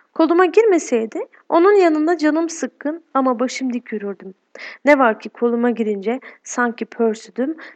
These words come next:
ve herkesin bu ikilinin garipliğine bakıp güleceğini sandım. Deniz kenarında tahta sandalyeli bir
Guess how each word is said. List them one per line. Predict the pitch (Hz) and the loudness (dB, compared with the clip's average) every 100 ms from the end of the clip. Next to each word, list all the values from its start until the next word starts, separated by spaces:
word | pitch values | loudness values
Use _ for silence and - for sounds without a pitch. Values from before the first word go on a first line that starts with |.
| - | -10
ve | 208 | -10
herkesin | - 277 349 285 269 339 370 | -6 -8 -6 -6 -6 -10 -4
bu | 294 | -2
ikilinin | 269 - 269 269 262 | -2 0 0 0 2
garipliğine | 254 247 247 262 262 | 2 2 0 -2 -2
bakıp | 220 - 269 | -2 -10 -12
güleceğini | - 220 202 208 202 | -8 -8 -4 -4 -6
sandım. | - 190 190 - _ _ _ _ - - _ _ _ _ _ _ _ _ _ 311 | -12 -16 -16 -20 _ _ _ _ -20 -20 _ _ _ _ _ _ _ _ _ 0
Deniz | 330 415 - | 2 0 0
kenarında | 285 247 220 214 220 359 - _ - | 0 0 -4 -8 -6 -8 -10 _ -4
tahta | 302 285 349 | -4 0 -2
sandalyeli | 330 311 277 269 247 247 233 | 0 0 2 0 0 -4 -4
bir | 262 254 | -4 -6